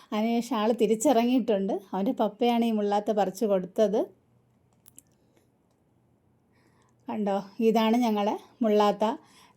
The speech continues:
രണ്ടെണ്ണമാണ് കായ്ച്ചത്. നന്നായിട്ട് പഴുത്തിട്ടുണ്ടേ. പിന്നെ ഞങ്ങൾ പല YouTube-ലെ വീഡിയോയിലും കണ്ടിട്ടുണ്ട്, ഇത് വലിയ ടേസ്റ്റ് ഇല്ല, നല്ല പഴമല്ല എന്നൊക്കെ പറഞ്ഞ് കേട്ടിട്ടുണ്ട്. എന്നാൽ ഇത് ക്യാൻസറിനെ വരെ എന്തോ പ്രതിരോധിക്കാൻ കഴിവുള്ളതാണെന്നാണ് പറഞ്ഞു കേട്ടിരിക്കുന്നത്.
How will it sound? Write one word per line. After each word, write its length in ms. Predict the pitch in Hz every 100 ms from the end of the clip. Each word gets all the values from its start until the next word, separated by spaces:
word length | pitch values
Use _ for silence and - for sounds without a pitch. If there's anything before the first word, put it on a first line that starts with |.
| 226
രണ്ടെണ്ണമാണ് 520 | 208 220 277 247 262 262
കായ്ച്ചത്. 480 | 202 214 233 214 311 - _ _ _ _ _ _ _ _ 226
നന്നായിട്ട് 400 | 220 254 247 269
പഴുത്തിട്ടുണ്ടേ. 680 | 214 202 208 214 190 180 196 277 -
പിന്നെ 160 | - 214 240
ഞങ്ങൾ 180 | 233 240 247 233
പല 100 | 220 247
YouTube-ലെ 440 | 220 220 247 233 247 220
വീഡിയോയിലും 340 | 220 240 247 226
കണ്ടിട്ടുണ്ട്, 500 | 202 220 233 214 262 - - - - - _ 247
ഇത് 80 | 247 247
വലിയ 180 | 240 254
ടേസ്റ്റ് 420 | 226 208 262 - 254
ഇല്ല, 160 | 214 214 208 208 220 220
നല്ല 180 | 220 254 247
പഴമല്ല 440 | 208 220 196 202 214 214
എന്നൊക്കെ 280 | 202 208 220
പറഞ്ഞ് 220 | 220 214 220
കേട്ടിട്ടുണ്ട്. 380 | 202 190 196 202
എന്നാൽ 180 | 202 220 226
ഇത് 140 | 240 359 - - - - _ 254
ക്യാൻസറിനെ 580 | 214 233 233 277 269 254
വരെ 120 | 247 240
എന്തോ 120 | 240 240
പ്രതിരോധിക്കാൻ 580 | 226 202 226 226 262 269
കഴിവുള്ളതാണെന്നാണ് 800 | 269 208 214 226 233 226 226 240 277
പറഞ്ഞു 240 | 262 220 240
കേട്ടിരിക്കുന്നത്. 600 | 214 196 196 190 196 190